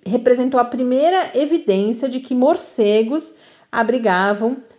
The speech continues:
vírus muito próximos daquele que causou a epidemia de sars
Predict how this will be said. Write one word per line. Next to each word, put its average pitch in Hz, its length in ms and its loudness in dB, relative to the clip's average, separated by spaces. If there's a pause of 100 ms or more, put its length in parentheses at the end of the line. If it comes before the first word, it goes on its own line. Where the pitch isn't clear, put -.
(140)
vírus 220 480 -2
muito 254 640 2
próximos 214 720 0
daquele 220 420 -4
que 214 160 -12
causou 214 640 0
a 214 80 -2
epidemia 202 840 -4
de 214 180 -2
sars 202 580 -4